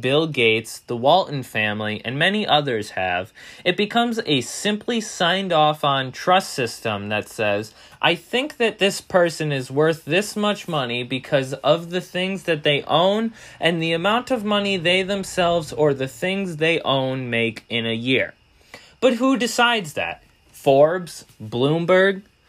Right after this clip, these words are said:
Who are these companies to tell me what someone like Bill Gates is worth?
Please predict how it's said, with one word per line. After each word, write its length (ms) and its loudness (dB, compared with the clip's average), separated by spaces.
Who 220 4
are 160 4
these 300 0
companies 580 0
to 80 -8
tell 320 0
me 160 -4
what 300 -2
someone 480 -2
like 260 0
Bill 260 4
Gates 440 2
is 160 -6
worth? 440 -8